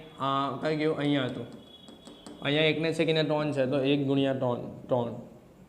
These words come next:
પછી જો અહીંયા ત્રણને છેકીને એક છે, તો ત્રણ ગુણ્યા એક, ત્રણ. થઈ ગયું? હવે જો અહીંયા સાતને છેકીને એક લખેલા, તો સાત ગુણ્યા એક, સાત. અને અહીંયા ઝીરોને છેકીને ત્રણ લખેલા, તો ઝીરો ગુણ્યા ત્રણ કેટલા થાય?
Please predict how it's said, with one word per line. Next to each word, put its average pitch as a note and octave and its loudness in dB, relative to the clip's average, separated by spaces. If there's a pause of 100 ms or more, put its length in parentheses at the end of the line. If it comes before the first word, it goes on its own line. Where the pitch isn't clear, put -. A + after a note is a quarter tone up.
(960)
પછી D3 0
જો D3+ 2 (120)
અહીંયા D#3 0
ત્રણને D#3+ 0
છેકીને D#3+ -2 (100)
એક D3+ 0
છે, D3 -2
તો C3+ -2
ત્રણ C#3 0
ગુણ્યા C3 -2
એક, A#2+ -4 (1200)
ત્રણ. B2+ -4 (640)
થઈ D#3 2
ગયું? F3 2 (460)
હવે D#3 0
જો E3 2
અહીંયા E3 0
સાતને D#3 2
છેકીને E3 0
એક D#3+ 2
લખેલા, D3+ 2
તો C#3+ 0
સાત C#3 -2
ગુણ્યા C3+ 0
એક, A#2+ 0 (1160)
સાત. B2 -4 (380)
અને D3 0
અહીંયા D#3 2
ઝીરોને E3 4
છેકીને E3 2
ત્રણ D3 0
લખેલા, C#3+ 2
તો C3+ 0
ઝીરો C3 2
ગુણ્યા C3+ 0
ત્રણ B2+ 0
કેટલા C3 0
થાય? B2 0